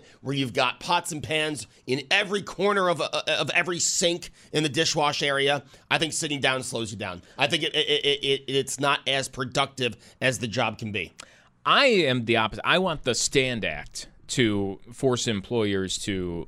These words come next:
Speaker 2: allow people to stand if they want to. I thought we were gonna get standing studios, and I,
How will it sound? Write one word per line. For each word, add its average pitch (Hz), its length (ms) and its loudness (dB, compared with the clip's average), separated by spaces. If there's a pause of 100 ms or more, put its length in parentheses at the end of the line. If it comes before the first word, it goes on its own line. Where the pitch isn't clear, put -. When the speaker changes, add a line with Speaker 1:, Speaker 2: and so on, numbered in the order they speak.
Speaker 2:
allow 98 240 0
people 95 260 -4
to - 80 -6
stand 87 560 0 (240)
if 92 140 -4
they 92 120 0
want 78 240 -8
to. - 200 -12 (400)
I 190 100 6
thought 208 320 0
we 135 140 2
were 147 100 4
gonna 123 220 2
get 104 160 0
standing 107 720 0 (480)
studios, 95 1040 0 (100)
and 90 300 -8
I, 113 200 -2